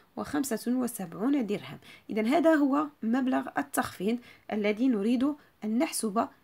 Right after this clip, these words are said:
نسبته المئوية. إذا كما قلنا لحساب نسبة المئوية لعدد نضربه في مائة ثم نقسم على العدد الإجمالي أو الكلي. إذا هنا نأخذ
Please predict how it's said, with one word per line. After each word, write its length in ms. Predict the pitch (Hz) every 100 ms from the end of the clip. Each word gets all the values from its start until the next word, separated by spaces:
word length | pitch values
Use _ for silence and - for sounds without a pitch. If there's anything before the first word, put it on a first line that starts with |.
| _ 254
نسبته 640 | 294 - 208 202 196 226
المئوية. 720 | 285 285 - - 339 226 160 - - -
إذا 160 | 269 392
كما 220 | 427 427
قلنا 400 | 427 427 359 339
لحساب 380 | 330 302 302 247
نسبة 280 | 269 226 233
المئوية 480 | 233 - 240 226
لعدد 420 | 196 175 165 233 - 480
نضربه 420 | 415 381 254 226
في 180 | 226 202
مائة 300 | 190 - 277
ثم 400 | - 427 285 285
نقسم 420 | 277 - - 311
على 180 | 226 214
العدد 440 | 277 196 208 302 254
الإجمالي 640 | - 233 190 208 208 220
أو 180 | - 254
الكلي. 480 | 247 - 330 190 160 - - - -
إذا 120 | 220
هنا 300 | 269 381 392
نأخذ 440 | 359 - - 349